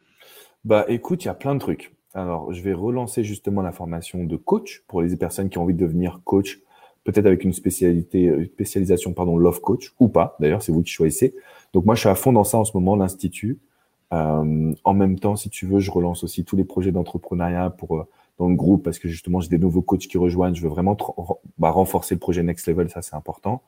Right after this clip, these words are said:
Écris ta légende, qui est mon projet de dev perso sur lequel je vais vraiment me focaliser. Donc ça, c'est le sujet d'actualité en France. Et puis après, euh, c'est les États-Unis. Donc, euh,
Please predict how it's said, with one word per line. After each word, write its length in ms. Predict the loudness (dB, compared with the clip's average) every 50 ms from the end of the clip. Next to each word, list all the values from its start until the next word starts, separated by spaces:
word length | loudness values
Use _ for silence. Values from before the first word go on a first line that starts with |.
| _ _ _ _ _ _ _ _ 4
Écris 300 | 4 4 4 4 0 2
ta 120 | 4 6 8
légende, 320 | 8 8 6 6 4 2
qui 80 | 0 -2
est 40 |
mon 120 | -2 -2 -4
projet 260 | -4 -4 -2 0 0
de 60 | 2
dev 160 | 2 0 -2
perso 340 | -2 -8 -8 -8 -4 -6 -6
sur 160 | -4 -4 -4
lequel 240 | -6 -4 -4 -4 -4
je 120 | -2 -2 -4
vais 40 |
vraiment 380 | -2 -4 -4 -2 -2 0 2 0
me 80 | 0 0
focaliser. 540 | -4 -6 -4 0 0 0 2 0 -2 -4 _ _ _ _
Donc 180 | -12 -12 -10 -6
ça, 100 | -6 -6
c'est 160 | -6 -4 -4
le 160 | -2 -2 -2
sujet 440 | -2 -4 -10 -10 -6 -6 -4 -2 -2 -2
d'actualité 640 | -2 -4 -4 -4 -6 -4 -4 -4 -4 -4 -4 -2
en 100 | -2 -4
France. 380 | -6 -6 -8 -8 -8 -8 -14 _ _ _ _ -20 _ _ _ -20 _ _ _ 0
Et 100 | 0 0
puis 160 | 0 2 2 2
après, 280 | 2 2 0 -2 0 2 4
euh, 240 | 4 4 2 0 -2
c'est 160 | -4 -4 -4
les 140 | -4 -4 -4
États-Unis. 460 | -4 -6 -6 -6 -4 -4 -4 -4 -4
Donc, 280 | -4 -4 -6 -6 -2 -2
euh, 140 | -2 -2